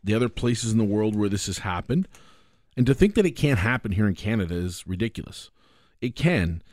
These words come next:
And not only that, but the federal government has always had a contingency plan in the event of the necessity to recapitalize our banks, in the event of a big downfall in the crash in the stock market.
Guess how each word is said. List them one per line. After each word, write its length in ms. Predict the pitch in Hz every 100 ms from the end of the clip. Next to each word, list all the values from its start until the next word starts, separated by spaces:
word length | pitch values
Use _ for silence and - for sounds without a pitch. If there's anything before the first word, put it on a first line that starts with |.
| - -
And 160 | 104
not 140 | 131 156
only 180 | 156 120
that, 340 | 113 107 127
but 180 | 120 -
the 100 | 120
federal 300 | 139 139 117
government 420 | 127 143 95 95
has 140 | 95
always 420 | - 110 127 120 -
had 220 | 131 -
a 60 |
contingency 640 | - 98 87 135 151 123 82
plan 380 | - 80 92 - - - - _ _ -
in 100 | 107
the 120 | 107
event 360 | 98 90 98 113 -
of 380 | 90 95 113 - -
the 140 | 92
necessity 680 | 92 90 - 101 - 98 107
to 200 | - 90
recapitalize 920 | 82 95 104 104 98 98 92 92 90
our 100 | 110
banks, 400 | 151 147 - - _ _ _ -
in 200 | 95 113
the 100 | 120
event 340 | 117 120 135
of 160 | 104 104
a 60 |
big 340 | 104 107 117 104
downfall 460 | 104 135 156 104
in 80 | 92
the 60 | 87
crash 320 | 107 104 117
in 80 | 117
the 40 |
stock 320 | - 127 160
market. 300 | 95 82 -